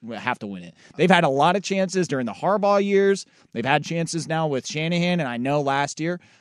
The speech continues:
Purdy went out with the arm and they didn't have a quarterback and they were screwed. You know, unfortunate. I wish I wouldn't have seen that happen because then that meant the Eagles went to the Super Bowl, but the Chiefs took care of it.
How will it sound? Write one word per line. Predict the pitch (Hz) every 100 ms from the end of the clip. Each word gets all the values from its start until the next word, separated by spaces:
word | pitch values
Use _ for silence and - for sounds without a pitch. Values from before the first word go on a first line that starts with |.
| _ _ _ _ _ _ - 113 95
Purdy | 143 143 143
went | 143
out | 143 147
with | 143 -
the | 107
arm | 123 151 175 185
and |
they | 113
didn't | 87 113 147
have | 147 147
a |
quarterback | 135 151 170 180 180
and | 117
they | 107
were |
screwed. | - - 147 180 175
You | 131
know, | 131 139 -
unfortunate. | 107 131 160 170 180 196 _ _ _ -
I | 98
wish | 104 139
I | 131 127
wouldn't | 135 143 143
have | 127
seen | 151 147
that | 143
happen | 143 190 208
because | 135 113
then | 113 113
that | 113 110
meant | 113 117
the | 113 120
Eagles | 190 214 196
went | 214
to | 196
the | 202
Super | 214 208
Bowl, | 208 214
but | - -
the |
Chiefs | - 202 -
took | 147 -
care | 120
of | 107
it. | 120